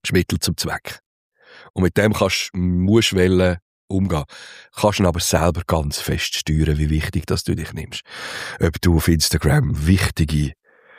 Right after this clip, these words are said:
äh, äh, dich, dich, äh, elaborierst über die Situation auf der Welt oder was auch immer. Äh, das habe ich nie so gemacht. Äh, ich, ich habe auch einmal gehört, dass ein Kollege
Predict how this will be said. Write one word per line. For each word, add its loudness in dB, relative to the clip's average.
äh, 2
äh, -6
dich, 4
dich, 2
äh, -2
elaborierst 2
über -2
die -14
Situation 2
auf -4
der 0
Welt -4
oder -4
was 2
auch 4
immer. 2
Äh, -4
das 0
habe 4
ich -2
nie 4
so 2
gemacht. -4
Äh, -2
ich, -6
ich -4
habe 2
auch 0
einmal -2
gehört, 2
dass -2
ein -6
Kollege 2